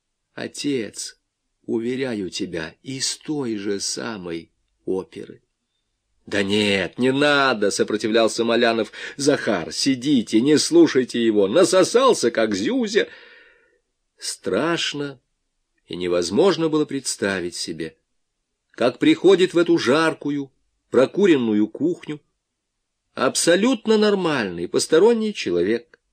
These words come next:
и окунается в атмосферу сумасшествия, страха и алкоголя.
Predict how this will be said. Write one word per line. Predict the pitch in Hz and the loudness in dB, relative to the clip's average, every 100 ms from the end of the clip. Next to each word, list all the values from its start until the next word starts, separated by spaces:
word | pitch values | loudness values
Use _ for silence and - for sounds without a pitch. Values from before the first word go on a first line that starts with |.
| _ _ _ _ _ - | _ _ _ _ _ -4
и | 107 | -2
окунается | 117 131 151 160 117 - 104 | 0 -2 -2 -2 -2 -2 -4
в | |
атмосферу | 104 107 104 - 107 98 92 | -4 -6 -6 -4 -2 0 -2
сумасшествия, | - 95 87 - 160 147 - 127 120 - _ _ _ _ _ | -6 -10 -8 -4 -4 -4 -8 -8 -8 -8 _ _ _ _ _
страха | - - - 90 131 123 - - _ _ _ _ _ _ - | -12 -10 -6 -4 -6 -8 -14 -18 _ _ _ _ _ _ -8
и | |
алкоголя. | 85 87 87 85 82 73 67 | -6 -6 -8 -10 -10 -12 -14